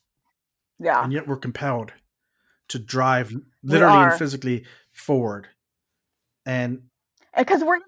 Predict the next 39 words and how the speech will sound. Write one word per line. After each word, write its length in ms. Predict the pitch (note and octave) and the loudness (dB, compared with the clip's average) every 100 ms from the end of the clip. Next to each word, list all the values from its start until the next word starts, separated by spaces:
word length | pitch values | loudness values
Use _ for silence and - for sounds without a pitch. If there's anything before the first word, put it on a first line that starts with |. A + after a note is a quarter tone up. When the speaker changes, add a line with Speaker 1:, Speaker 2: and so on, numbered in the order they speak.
| E4 D4 | -12 2
Speaker 1:
the 60 | |
midst 320 | C4+ F#4 - | 4 4 2
of 120 | C#4 G#3+ | 0 2
this 220 | A3+ - | 0 -2
technico-, 500 | D#4+ A#3+ A#3+ G#3 A#3 - - | -2 0 -2 0 0 -2 -16
technological 920 | - C4 A#3+ A3+ A3 A3 A3 G3+ A3 F3+ | -4 -4 -2 2 6 6 4 0 4 4
addiction 720 | F3+ E3 A3 - - A#2+ G#2 | 4 0 -2 -2 -14 -14 -12
too. 260 | - B3+ G#3 | -10 -6 -4
We're 180 | G3+ A3 | -4 -4
in 160 | B3+ A#3 | -4 -6
the 80 | |
glory 500 | G3+ G3+ B3+ D4+ C4+ | -6 -2 2 4 4
of 140 | G3+ E3 | 2 2
our 180 | F3 E3+ | 2 2
Speaker 2:
Mm-hmm. 60 | E3 F3 | -2 -4
Speaker 1:
addiction, 440 | C3+ D3+ F#3+ - - _ _ _ | -6 -8 -10 -14 -20 _ _ _
where 140 | G3+ G3+ | -6 -6
we 120 | A3 | -2
don't 260 | A#3+ A3+ | -2 -2
see, 380 | - _ C4 C#4 | -6 _ -8 -6
we 160 | A3 C#4 | -4 0
don't 180 | C4+ B3 | 0 0
even 200 | G#3+ G3 | -6 -2
realize 480 | G#3+ F4+ G#3 G3 | 0 4 2 2
we're 120 | G3 F#3 | -2 -4
addicted, 460 | F#3 F3+ - A#3+ | -4 -8 -8 -6
but 180 | F#3+ F3+ - | -2 -2 -2
we 220 | F#3+ F#3+ | -10 -6
are. 460 | - G#3+ C4 F#3 A3+ | -2 2 2 0 -2
It's 380 | G3 - _ _ _ _ _ | -6 -12 _ _ _ _ _
changing 400 | - A#3+ A#3 G3+ | -12 -8 -8 -6
everything 380 | G3+ G#3 G#3 F#3 | -6 -6 -6 -8
about 300 | F3+ F#3 G#3+ | -2 0 0
us, 180 | G#3 - | -2 -8
our 200 | E3 F3 | -8 -6
brain 240 | F#3+ G3 | -6 -6
chemicals 500 | G#3 G#3+ G3 G3 G3 | -6 -12 -12 -12 -14
and 100 | F#3 | -16
stuff. 320 | - G3 F3+ | -14 -8 -8